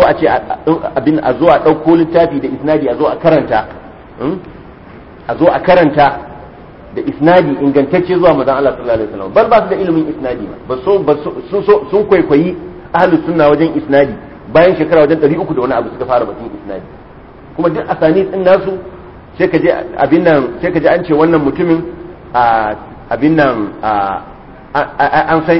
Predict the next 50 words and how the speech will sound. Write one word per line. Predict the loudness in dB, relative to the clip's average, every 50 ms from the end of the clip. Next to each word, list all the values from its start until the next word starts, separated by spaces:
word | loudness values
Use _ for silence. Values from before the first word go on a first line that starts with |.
| 0 -2
a, | -4 -2 -2 -2 0 0 0
an | 0 0
san | 0 -2 0
shi | 0
da | -2 0
Imam | 0 2 2 2 2 2 2
wani | 2 0 0 -2 -4 -8 -12 -16 -20 -20 -20 -20 -20 -20 -20 -20 -20 -20 -20 -20 -20 -20 -10 -2
ko | 0 0 0
kuma | 2 2 2 2 2 0 -2 -8 -14 -6 -2
kar-, | -2 -2 -2 -2
abin | -4 -4 0 2 2 2
nan | 4 2
makabuli | 2 0 0 0 2 4 4 6 6
ne | 4 4 2
wajen | 2 2 0 -2 -2
Imam | -2 -2 0 -2 -2 -2
wani. | -2 -4 -4 -4 -6 -10 -16 -20 -20 -20 -20 -20 -20 -20 -20 -20 -20 -20 -20 -20 -10 -4
Amma | -2 0 2
ba, | 4 4 4 4
ba, | 4 4 4 4
ba | 4 4 4 4
zancen, | 4 2 0 0 0 0 0 0 -2 -4 -4 -6 -10 -12 -8 0
ba | 2 2 4 4
zancen | 2 0 0 -2 0 2
irin | 2 4 4 4
yadda | 4 4 4 2
malaman | 2 4 2 2 2 0 0
hadisi | -2 -2 -4 -8 -8
suke, | -6 -2 -2 -2 -2
suke, | -2 -2 0 0 0 0 -2 -4 -4 -4 -4
suke, | -4 -2 -2 0 0 0 -2 -6 -10 -14 -18 -20 -20 -20 -10 -4
wannan | -2 0 2
dai | 4 4 4
abu | 4 2
ne | 0 0
na | 0 0
ilimi | 0 2 2 2 2 0
kuma | 0 0 -2
na | 0 2
ilmul | 2 2 2 2 2
jarh | 2 0 0 0
wa | 0 -2 -2
ta'dil | -2 -2 -4 -2 0 0 0
wanda | 0 0 -2
suka | -2 -4 -2
karatu | 0 -2 -2 -2 -2 0
za | 0 0 0
su | 0
gane | 0 0 0 0 0
wannan. | -2 -2 -2 -2 -4